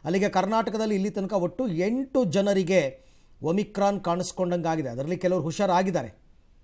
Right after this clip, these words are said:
ಇಬ್ಬರದು ಡಿಸ್ಚಾರ್ಜ್ ಕೂಡ ಆಗಿದೆ. ಎಂಟು ಜನರಲ್ಲಿ ಇಬ್ಬರು ಡಿಸ್ಚಾರ್ಜ್ ಆಗಿಬಿಟ್ಟಿದ್ದಾರೆ. ಇನ್ನು ಆರು ಜನ, ಆ, ಅವ್ರಿಗೆಲ್ಲರಿಗೂ ಕೂಡ ಬೌರಿಂಗ್ ಹಾಸ್ಪಿಟಲಲ್ಲಿ ಟ್ರೀಟ್ಮೆಂಟ್ ಕೊಡ್ತಾ ಇದ್ದಾರೆ. ಒಬ್ಬರು ಬೆಳಗಾವಿಗೆ ಹೋಗಿದ್ದಾರೆ. ಆ, so ಒಬ್ಬರಂತೂ ಆರಂಭದಲ್ಲಿ ದೇಶನೇ ಬಿಟ್ಟು ಹೊರಟೋಗಿದ್ರು report ಬರೋ ಅಷ್ಟೊತ್ತಿಗೆ.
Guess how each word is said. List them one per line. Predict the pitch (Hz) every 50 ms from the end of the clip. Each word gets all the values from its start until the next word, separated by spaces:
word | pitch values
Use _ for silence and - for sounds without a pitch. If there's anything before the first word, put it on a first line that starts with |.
| _ - - - _ - _ - -
ಇಬ್ಬರದು | 151 165 147 202 220 214 226
ಡಿಸ್ಚಾರ್ಜ್ | 185 175 170 - - 220 208 - -
ಕೂಡ | - 214 196
ಆಗಿದೆ. | 185 180 175 180 151 117 98 90 -
ಎಂಟು | 139 151 170 180 - 185
ಜನರಲ್ಲಿ | 151 180 180 165 170 185 226
ಇಬ್ಬರು | 262 180 147 131 180 190
ಡಿಸ್ಚಾರ್ಜ್ | 147 160 - - - 190 180 151 165
ಆಗಿಬಿಟ್ಟಿದ್ದಾರೆ. | 165 175 165 170 156 180 151 143 131
ಇನ್ನು | 131 151 156 151
ಆರು | 151 170 180 175
ಜನ, | 143 175 156 139
ಆ, | 117 - - - - - - - - - _ - 196
ಅವ್ರಿಗೆಲ್ಲರಿಗೂ | 190 190 202 214 220 202 214 214 214 208 214 208 185
ಕೂಡ | 196 190
ಬೌರಿಂಗ್ | 202 170 151 175 190 202 196 156
ಹಾಸ್ಪಿಟಲಲ್ಲಿ | 175 175 - - 190 165 185 185 185
ಟ್ರೀಟ್ಮೆಂಟ್ | - - 180 180 185 - 190 185 165
ಕೊಡ್ತಾ | - 185 180 180
ಇದ್ದಾರೆ. | 175 165 170 190
ಒಬ್ಬರು | 190 165 143 160 160
ಬೆಳಗಾವಿಗೆ | 131 147 156 156 170 180 180 180 131
ಹೋಗಿದ್ದಾರೆ. | 151 170 160 156 165 170 190 196 196 - - - - _ _ - - - - - - - - _ - -
ಆ, | 196 180 175 170 170 170
so | 156 - 180
ಒಬ್ಬರಂತೂ | 170 147 135 165 196 202 185 220 196
ಆರಂಭದಲ್ಲಿ | 165 170 180 190 185 180 190 180 135
ದೇಶನೇ | 151 170 165 196 190 196
ಬಿಟ್ಟು | 185 180 170 175
ಹೊರಟೋಗಿದ್ರು | 170 185 175 160 156 147 135 113 - - - - -
report | 156 156 151 180 185 156 156
ಬರೋ | 143 160 165
ಅಷ್ಟೊತ್ತಿಗೆ. | 160 - - 170 143 127 113 123 - - - - -